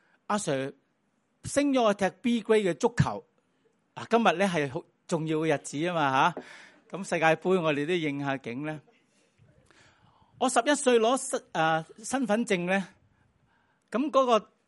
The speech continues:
職員，政府嗰個職員，嗰個姐姐問：「你要中國籍定係英國籍啊？」咁我嗰陣睇英國足球㗎嘛，咁我又鍾意踢足球，我話：「萬一我踢得好，入，入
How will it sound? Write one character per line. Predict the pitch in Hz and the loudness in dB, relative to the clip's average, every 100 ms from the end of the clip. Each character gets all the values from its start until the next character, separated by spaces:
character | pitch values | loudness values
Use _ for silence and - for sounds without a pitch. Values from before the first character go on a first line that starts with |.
| _ _ _ | _ _ _
職 | - - | -10 -8
員， | 156 147 143 | -6 -6 -2
政 | 214 208 | -4 -2
府 | 185 254 | -6 -8
嗰 | _ - 233 | _ 2 2
個 | |
職 | 214 247 247 | 2 -2 -4
員， | 135 127 | -8 -6
嗰 | 131 233 | -4 -2
個 | |
姐 | 151 131 | -2 -2
姐 | 127 220 | -2 -2
問： | 180 131 131 _ _ | -2 -6 -8 _ _
「你 | - 220 226 | 0 2 2
要 | 226 | 0
中 | 277 262 | 0 4
國 | 202 | 4
籍 | - 175 | 2 -2
定 | - 175 | -2 -2
係 | 170 | 0
英 | 196 240 | 0 4
國 | 175 | 4
籍 | 151 131 | 4 0
啊？」 | 135 131 127 _ _ _ _ _ _ _ _ _ _ _ _ - | 0 -2 -2 _ _ _ _ _ _ _ _ _ _ _ _ -4
咁 | 277 | 2
我 | 254 240 | 2 2
嗰 | |
陣 | 254 | 0
睇 | 214 | 0
英 | 220 233 | 0 0
國 | 220 185 | -2 -2
足 | 214 | -2
球 | - 107 | -4 -6
㗎 | 110 156 | -4 -2
嘛， | 135 120 _ _ _ _ | -2 -4 _ _ _ _
咁 | 202 | -4
我 | 247 214 | 4 6
又 | 170 | 6
鍾 | 254 226 | 6 2
意 | |
踢 | 196 180 | 2 -2
足 | 226 - | -4 -4
球， | - 110 101 _ - _ | -6 -8 -10 _ -20 _
我 | - 196 | 4 6
話： | 165 147 _ _ | 6 2 _ _
「萬 | - 175 185 | 0 2 2
一 | 226 - | 0 0
我 | 190 | -4
踢 | 202 190 | -4 0
得 | 233 | 0
好， | 160 175 | 0 -4
入， | 220 185 - _ _ | -2 -4 -6 _ _
入 | 180 | -2